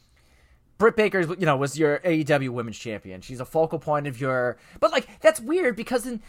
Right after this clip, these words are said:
you have your main event where, like, we both kn-, think that Adam Cole's gonna win,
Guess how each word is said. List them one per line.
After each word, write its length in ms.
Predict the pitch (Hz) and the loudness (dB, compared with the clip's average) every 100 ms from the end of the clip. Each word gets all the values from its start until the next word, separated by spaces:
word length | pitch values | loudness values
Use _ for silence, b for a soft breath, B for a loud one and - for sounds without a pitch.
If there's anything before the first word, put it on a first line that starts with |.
| b - | b -4
you 100 | 226 | 0
have 160 | 240 | 0
your 100 | 214 | 0
main 200 | 208 226 | -4 -4
event 320 | 196 254 240 | -2 0 -2
where, 200 | 175 185 | -2 -2
like, 240 | 170 170 - | 0 -2 -2
we 100 | 233 | 2
both 260 | 226 214 | 4 4
kn-, 180 | 160 165 | 0 -4
think 300 | 165 214 156 | -4 -6 -4
that 160 | 151 - | -4 -2
Adam 240 | 156 160 139 | -2 -2 -2
Cole's 300 | 196 240 180 | -2 -2 -2
gonna 140 | 135 | -6
win, 300 | 107 101 | -6 -12